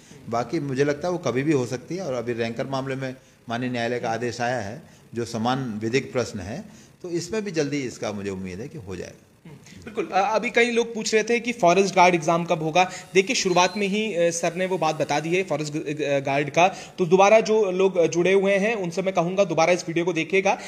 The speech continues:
Speaker 2: सारी चीज़ें clear हो जाएंगी। अ, assistant accountant, sir,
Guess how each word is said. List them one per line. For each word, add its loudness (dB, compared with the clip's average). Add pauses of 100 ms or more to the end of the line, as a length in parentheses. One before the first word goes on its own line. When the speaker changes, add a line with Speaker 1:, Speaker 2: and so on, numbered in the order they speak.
(160)
Speaker 2:
सारी 4
चीज़ें 0
clear 4
हो 2
जाएंगी। 2
अ, -8
assistant 2
accountant, -2
sir, -6